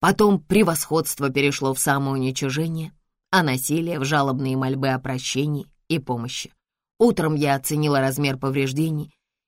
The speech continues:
и в очередной раз не могла избавиться от ощущения, что становлюсь всё большим профессионалом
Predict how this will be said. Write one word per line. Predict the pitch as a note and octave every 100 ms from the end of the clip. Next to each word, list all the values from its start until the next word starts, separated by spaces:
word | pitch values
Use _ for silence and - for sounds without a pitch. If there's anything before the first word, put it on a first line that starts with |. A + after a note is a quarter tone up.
| -
и |
в | G#3+
очередной | A3 F#3+ F3 D3+ D#3
раз | D3+ F3 F3
не | C#3+
могла | D3 C#3+ D3 C#3+
избавиться | C#3 D3 D3 C3+ C#3+
от | B2+
ощущения, | C3+ C3 C#3 - D3 D3 C#3
что | C#3 -
становлюсь | C#3+ C#3 C#3+ C#3+ C#3+ C#3+
всё | - D3+
большим | C3+ D3+ C#3+ C3+
профессионалом | C3 C#3+ C3 B2+ A#2+ B2+ C#3+ D#3 D#3+